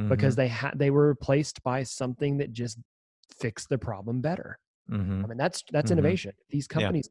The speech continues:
Speaker 1: can't keep up. They will be replaced by something.
Speaker 2: Yeah, a-, and it's somebody that provides the exact same product, but in a completely different and much better way. They are, they address the need in a,
Speaker 1: Yeah.
Speaker 2: in a so much, whether it's faster or,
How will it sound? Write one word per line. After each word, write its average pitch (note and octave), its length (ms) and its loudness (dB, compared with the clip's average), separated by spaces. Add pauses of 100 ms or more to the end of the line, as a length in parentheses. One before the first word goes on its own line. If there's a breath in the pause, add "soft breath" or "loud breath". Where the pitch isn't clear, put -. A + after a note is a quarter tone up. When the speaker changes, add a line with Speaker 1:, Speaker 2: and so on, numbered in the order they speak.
Speaker 1:
can't C3+ 160 -16
keep B2 200 -6
up. - 240 -4
They C#3+ 120 2
will E3 240 4
be G3+ 120 4
replaced C3 380 2
by G2 100 -14
something. - 680 -12 (500 loud breath)
Speaker 2:
Yeah, C#3 220 4
a-, C3 160 4
and B2+ 160 4
it's B2+ 160 -2
somebody B2 560 4
that G2+ 200 0 (220)
provides G#2 440 2
the G2+ 140 0
exact G2 360 -2
same G2+ 160 -2
product, G2+ 440 2
but G#2+ 140 0
in F#2+ 140 2
a F#2+ 100 0
completely G#2+ 500 -2
different G2+ 400 -2
and F#2+ 80 -4
much F2+ 260 -4
better F2 220 -4
way. F2+ 300 -6 (100)
They A#2 160 2
are, G#2 140 6
they G#2+ 340 0
address A2+ 380 4
the A#2+ 100 -2
need G2+ 420 0
in F#2 460 -2
a, G#2 320 -4 (240)
Speaker 1:
Yeah. G#2 280 -8
Speaker 2:
in G2 160 -12 (100)
a - 100 -6
so - 400 2
much, A2+ 520 0 (600 soft breath)
whether B2 220 6
it's G2+ 120 -2
faster G#2 800 2
or, G#2+ 440 2